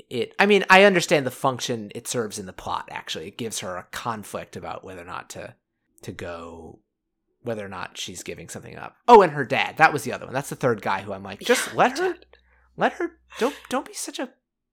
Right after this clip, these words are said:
Speaker 1: bitch about the, her taking a call, man.
Speaker 2: It's also like she's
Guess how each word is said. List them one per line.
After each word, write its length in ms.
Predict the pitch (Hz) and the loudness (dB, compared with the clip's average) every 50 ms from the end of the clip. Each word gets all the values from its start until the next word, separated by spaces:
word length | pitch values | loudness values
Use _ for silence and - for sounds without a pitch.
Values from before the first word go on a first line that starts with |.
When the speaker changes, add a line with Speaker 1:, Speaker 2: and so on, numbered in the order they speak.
| _ _ | _ _
Speaker 1:
bitch 300 | - 104 120 123 - - | -12 -10 -10 -10 -10 -10
about 320 | 117 101 107 98 98 - - | -10 -8 -10 -10 -10 -12 -14
the, 300 | 101 98 95 95 98 104 - | -16 -16 -16 -16 -16 -12 -8
her 120 | 120 113 | -8 -10
taking 380 | 110 _ - 117 104 - 117 101 | -10 _ -14 -14 -10 -10 -10 -12
a 40 | 92 | -12
call, 360 | - - 104 92 90 87 87 | -14 -12 -12 -10 -10 -12 -10
man. 80 | - - | -10 -10
Speaker 2:
It's 140 | 320 - 392 | -4 -2 -2
also 240 | 415 415 - 440 | -2 0 0 -2
like 160 | 403 427 392 - | 0 0 -2 -2
she's 200 | - - 339 | -4 -4 -4